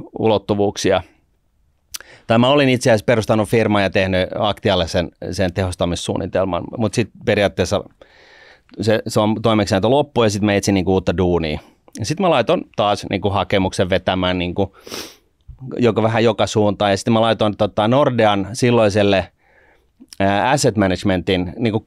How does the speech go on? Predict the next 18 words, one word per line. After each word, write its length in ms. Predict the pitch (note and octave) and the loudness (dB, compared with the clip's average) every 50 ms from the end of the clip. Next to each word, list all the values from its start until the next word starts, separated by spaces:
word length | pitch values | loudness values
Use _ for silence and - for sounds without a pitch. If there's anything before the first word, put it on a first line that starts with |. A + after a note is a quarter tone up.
| - | -8
ko-, 60 | - - | -4 0
Nordean 480 | D3+ D3 C#3+ D3 C#3 B2+ B2+ A#2 A2+ | 2 2 4 4 4 4 2 2 2
konsernitason 1000 | G#2+ - D3+ C#3+ C3+ G2 A#2+ G#2+ G2 G2 G2 F#2 F2+ - G2+ F#2 F#2 G#2+ F#2+ E2+ | 2 2 2 2 4 4 2 2 4 2 2 0 0 0 -2 0 0 0 -2 -2
asset 340 | F2 A2+ A2+ G#2+ - G2+ F2+ | -2 -2 -2 0 0 -2 0
managementin 720 | G2 F#2 F2 F2 E2+ - - G2+ F2+ F2 E2 F2+ E2 E2+ E2+ | 0 0 0 0 -2 -2 -2 -2 -2 -2 -2 -4 -4 -6 -4
toimarille. 680 | - G#2+ G2+ F#2+ F2+ F2 F#2 F#2 - F2+ F#2 F#2+ - E2+ - - - - | 0 0 2 2 2 2 0 0 -2 -4 -4 -6 -6 -8 -8 -12 -10 -8
Elikkä 260 | - F#2+ F2 - G#2+ | -6 -6 -4 -4 -2
se, 140 | G2 B2+ A#2+ | 0 2 2
joka 240 | A2+ G#2+ - A2 | 2 2 2 0
niinku 400 | G#2+ G#2 G2 F#2+ G#2 G2+ F2+ - _ _ _ _ _ _ _ | 0 0 0 2 0 0 0 -2 _ _ _ _ _ _ _
kaikki 380 | - C#3 C3+ C3+ C3 - C3+ A2+ | -2 0 0 0 0 0 0 0
niinku 300 | G#2 G2+ F#2+ G#2 G2+ G2 | 0 2 0 0 0 0
varainhoito, 960 | A#2+ A#2+ A#2 A#2 A2 G#2 G2 F#2 F#2+ G2+ F#2+ F#2 F#2 F2+ - - F#2 F2+ F#2+ | 0 2 2 2 2 2 0 0 2 2 2 2 2 0 0 0 2 2 2
oli 140 | G2 F#2+ | 2 0
se 160 | F2 - G#2+ F#2 | -2 -2 -4 -4
sit 160 | F#2 F#2 - | -4 -4 -2
rahastoyhtiötä 1000 | A2+ G#2+ A2 G#2+ G#2 G2 - - G#2+ G2 F#2+ F#2+ F#2 - - G2+ F#2 F2 F#2 F2+ | 0 2 2 2 0 -2 -2 0 0 2 2 0 -2 -4 -4 -4 -2 -2 -2 -4
tai, 360 | F2 - G2+ F#2+ F#2+ F#2 F#2 | -4 -2 -2 0 0 0 0